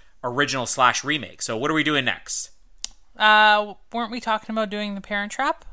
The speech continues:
Speaker 1: Yeah. So we're gonna do the original nineteen sixty-one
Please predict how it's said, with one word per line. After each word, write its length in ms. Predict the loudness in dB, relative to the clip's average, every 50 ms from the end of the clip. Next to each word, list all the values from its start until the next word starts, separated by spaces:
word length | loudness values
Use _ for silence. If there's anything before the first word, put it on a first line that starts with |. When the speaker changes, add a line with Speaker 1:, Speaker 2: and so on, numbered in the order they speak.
| -16 -16 -6 4
Speaker 1:
Yeah. 180 | 8 8 8 8 6 0 -16 -20 -20 -10 -4
So 200 | 0 2 2 4
we're 140 | 6 6 6
gonna 160 | 6 6 4
do 240 | 4 4 4 4 4
the 180 | 2 0 0 0
original 380 | 2 2 2 2 2 0 0
nineteen 460 | 0 0 0 0 -2 -6 -8 -6 -2
sixty-one 1000 | -2 0 0 -2 -4 -8 -6 -4 -4 -4 -4 -6 -4 0 2 2 2 2 0 -6